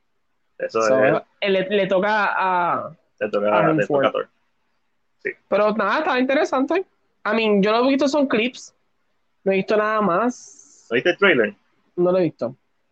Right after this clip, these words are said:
Speaker 1: No, voy a trata, trata de mantenerte lo más puro posible, porque
Speaker 2: Hay una escena que
Speaker 1: No, no, no, no. O sea, sí, hay escenas, hay escenas que quizás, pero son tan rápidas,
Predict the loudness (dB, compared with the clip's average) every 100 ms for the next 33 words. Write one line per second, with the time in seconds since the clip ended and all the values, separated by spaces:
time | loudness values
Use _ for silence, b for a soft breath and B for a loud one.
0 | _ _ _ _ _ _ _ 0 4 4
1 | 2 2 4 4 4 2 4 4 2 2
2 | -2 2 2 2 0 -2 0 -2 -2 -4
3 | 0 0 2 0 0 -4 _ _ _ -20
4 | _ _ _ _ _ _ _ _ B B
5 | B B -4 0 0 0 0 0 0 0
6 | 0 0 -2 -6 _ _ _ _ 6 8
7 | 8 4 2 -2 -4 _ _ _ 0 2
8 | 4 2 0 0 2 2 2 0 0 -4
9 | _ 2 2 2 -2 -2 -6 _ _ _
10 | _ _ _ -6 -4 -2 2 4 2 -2
11 | _ _ 4 4 2 -2 -2 2 4 4
12 | 4 -2 -2